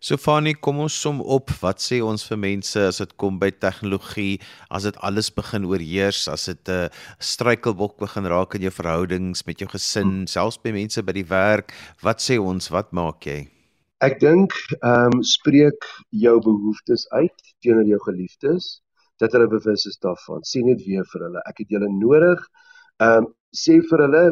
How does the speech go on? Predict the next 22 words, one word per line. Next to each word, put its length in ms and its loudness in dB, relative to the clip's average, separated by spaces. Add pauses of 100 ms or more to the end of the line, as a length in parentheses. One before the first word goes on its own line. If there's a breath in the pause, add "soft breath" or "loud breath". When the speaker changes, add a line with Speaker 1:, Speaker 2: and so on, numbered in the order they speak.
(140)
Speaker 2:
wat 200 -2 (960)
daai 260 2 (220)
persoon 600 -2
se 120 -8
selfoongebruik 960 -2
aan 160 -2
jou 240 -8
doen. 360 -14 (500 loud breath)
Moenie 300 6
oordeel 520 2
nie, 100 -14
nê. 180 -2 (300)
Ehm, 320 2 (380)
weer 200 4 (120)
eens, 240 0
no 400 2
correction 520 0
before 300 -2
connection. 520 -8
Sê 240 2
net 220 6
eerder 360 6